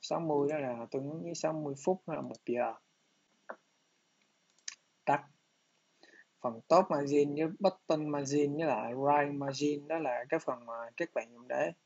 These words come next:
căn chỉnh phần trăm cái khung viền này nè. Khung viền xung quanh cái biểu đồ chart của các bạn. Phần trading nó show ra cho các bạn thấy là, à, vị trí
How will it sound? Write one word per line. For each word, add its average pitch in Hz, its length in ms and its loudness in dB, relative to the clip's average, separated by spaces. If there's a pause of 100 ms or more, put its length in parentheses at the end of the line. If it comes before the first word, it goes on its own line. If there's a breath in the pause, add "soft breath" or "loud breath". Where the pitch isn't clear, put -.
(380 loud breath)
căn 156 240 2
chỉnh 139 260 0
phần 123 240 -4
trăm 147 360 4
cái 185 180 0 (100)
khung 160 340 0
viền 123 240 0
này 123 100 -6
nè. 127 100 -12 (1080)
Khung 147 260 -6
viền 123 160 -4
xung 147 300 -2
quanh 143 280 4
cái - 140 -4
biểu 139 140 0
đồ 127 240 -2
chart - 240 -6
của 143 120 -2
các 160 200 -2
bạn. - 240 -6 (1200 soft breath)
Phần 127 440 -8
trading 160 640 4
nó 196 80 -8 (260)
show 160 400 4
ra 151 200 4 (140)
cho 156 180 0
các - 160 -2
bạn 139 400 -6
thấy 160 180 0
là, 196 200 -4
à, 135 180 -8 (760 loud breath)
vị 117 200 -4
trí 220 320 6